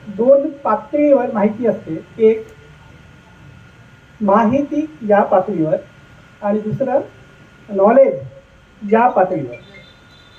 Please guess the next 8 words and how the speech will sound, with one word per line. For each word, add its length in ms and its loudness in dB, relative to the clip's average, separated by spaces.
तर 100 -2
आत्ता 300 -2
मी 120 4
जे 160 -2
तुम्हाला 300 4
सांगणार 340 0
आहे 200 4
ते 200 2